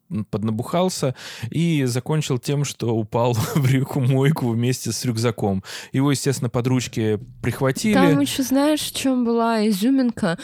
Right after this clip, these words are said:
Speaker 2: Вам может показаться, что мы так весело и смешно об этом говорим,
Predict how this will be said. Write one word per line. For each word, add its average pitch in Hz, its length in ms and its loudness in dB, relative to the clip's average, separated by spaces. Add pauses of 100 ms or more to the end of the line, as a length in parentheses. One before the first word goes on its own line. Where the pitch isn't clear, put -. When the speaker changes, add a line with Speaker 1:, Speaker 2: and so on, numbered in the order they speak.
(160)
Speaker 2:
Вам 220 120 2
может 269 220 2
показаться, 269 520 0
что - 200 -4
мы 233 100 2
так 226 200 -4
весело 247 340 0
и 240 40 0
смешно 320 380 -2
об 277 100 2
этом 233 220 0
говорим, 226 420 2